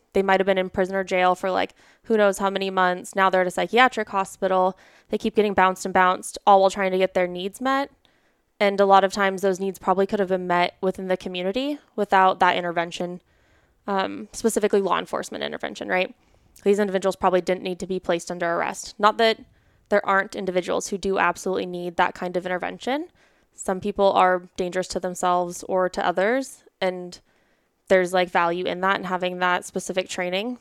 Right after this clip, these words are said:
But a lot of times having a counselor come in and kind of talk with them and redirect,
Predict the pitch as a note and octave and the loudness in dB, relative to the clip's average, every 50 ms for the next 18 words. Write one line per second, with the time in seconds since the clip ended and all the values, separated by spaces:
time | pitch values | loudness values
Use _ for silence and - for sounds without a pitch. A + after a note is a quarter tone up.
0 | _ _ _ - G3 F#3+ F#3 F3+ F3+ F3+ F#3 F3+ - - F#3 F3+ F#3 F3+ F3+ F3+ | _ _ _ 0 0 2 4 4 4 2 0 -2 -4 -4 -2 -2 -2 -4 -8 -10
1 | F#3 - - - _ _ _ _ _ _ _ _ - G3+ G3+ G3 G3+ G3 F#3+ - | -12 -14 -16 -18 _ _ _ _ _ _ _ _ 2 4 4 4 4 0 -2 0
2 | - F#3+ F#3 F#3 - G3 F#3 - - F#3+ F#3 F3+ F3+ F3+ F3+ F3+ F3 F#3+ F3+ F3 | 0 -2 -2 0 2 0 0 2 0 -2 0 2 0 0 0 -2 -2 -2 -4 -4
3 | - - C4 C#4 C4+ - - B3 A3+ - - A#3+ A3+ A3 A3 A3 A3+ A3 F#3+ F3+ | 0 2 4 4 4 2 0 -4 -2 0 2 2 4 4 2 0 -2 -4 -4 -4
4 | F#3+ F#3+ - F#3 F3 F3 F#3+ B3+ - - - - - | -4 -4 -2 0 2 2 2 2 0 -4 -12 -20 -20